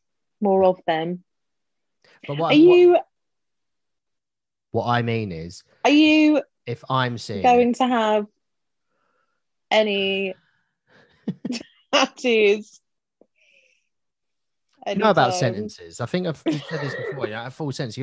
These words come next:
Speaker 2: 'cause you're an adult. You are an adult human, aren't you? Like, you've done, you've been through education and, like, haven't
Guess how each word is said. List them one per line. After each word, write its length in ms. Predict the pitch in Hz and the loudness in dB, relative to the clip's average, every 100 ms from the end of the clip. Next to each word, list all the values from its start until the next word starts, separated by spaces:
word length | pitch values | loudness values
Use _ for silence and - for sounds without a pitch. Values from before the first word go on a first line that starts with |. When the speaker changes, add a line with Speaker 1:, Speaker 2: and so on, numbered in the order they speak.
| 139 | -8
Speaker 2:
'cause 140 | 160 | -4
you're 80 | 185 | -2
an 80 | 170 | 0
adult. 320 | 170 113 98 | -2 -4 -4
You 120 | 135 | 0
are 40 | |
an 80 | 139 | 0
adult 380 | 127 131 90 87 | 2 0 -4 -8
human, 320 | 98 80 82 | -12 -14 -12
aren't 180 | 95 87 | -12 -12
you? 160 | 80 95 _ _ _ _ _ _ _ _ _ _ _ - | -16 -20 _ _ _ _ _ _ _ _ _ _ _ -14
Like, 140 | 110 | -12
you've 100 | 110 | -6
done, 220 | 127 120 | -4 -4
you've 160 | 117 113 | -4 -6
been 160 | 123 | -8
through 160 | 113 113 | -8 -10
education 520 | 104 - 110 104 - | -10 -10 -12 -12 -12
and, 300 | 92 90 90 | -12 -14 -14
like, 200 | 98 95 - _ | -14 -14 -16 _
haven't 400 | - 104 98 90 | -18 -14 -14 -16